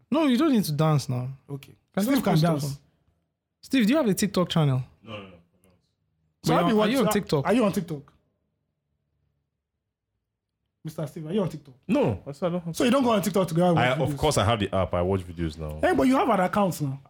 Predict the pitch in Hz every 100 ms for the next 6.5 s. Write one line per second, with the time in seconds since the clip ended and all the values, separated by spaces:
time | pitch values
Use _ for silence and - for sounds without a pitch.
0 | _ 110 127 160 95 82 95 82 202 185
1 | 196 180 208 175 170 139 101 87 90 78
2 | - 156 151 185 175 220 214 208 - 185
3 | 165 147 139 _ _ 127 165 123 _ _
4 | - 285 269 240 208 202 - - - 180
5 | 175 160 147 165 214 - 151 147 147 -
6 | - 95 90 82 80